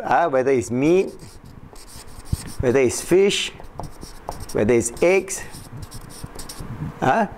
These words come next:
et cetera. So we can chicken, especially chicken, meat, fish, eggs, et cetera. So the ten percent you can still go into the animal protein. Ninety percent is all natural,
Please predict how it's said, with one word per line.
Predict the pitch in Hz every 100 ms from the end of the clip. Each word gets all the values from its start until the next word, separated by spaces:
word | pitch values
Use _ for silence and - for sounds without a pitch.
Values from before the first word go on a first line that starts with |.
| -
et | 117
cetera. | - 101 90 80 - -
So | - - 110 113
we | 117
can | 117 113 107 104 - - - -
chicken, | 196 - 196 220 202 - - - - - - - - - - - - - - -
especially | 127 - 131 - 156
chicken, | 147 131 185 208 - - - - - - - - - - - - -
meat, | 151 - -
fish, | 165 165 -
eggs, | 175 165 -
et | -
cetera. | - - 120
So | 208
the | 196
ten | 190 226 254
percent | 254 196 - 214 196
you | 165
can | 165 190 175
still | - 269
go | 165 185 202
into | 165 165
the | 170 226 - - - - - - - - - - - - - - - - -
animal | 147 156 147 139
protein. | 127 110 123 101 - -
Ninety | 160 220 226
percent | 208 170 190 170
is | -
all | - 156 156 156 160 160 165 170 175 - -
natural, | 117 120 - 143 160 160 160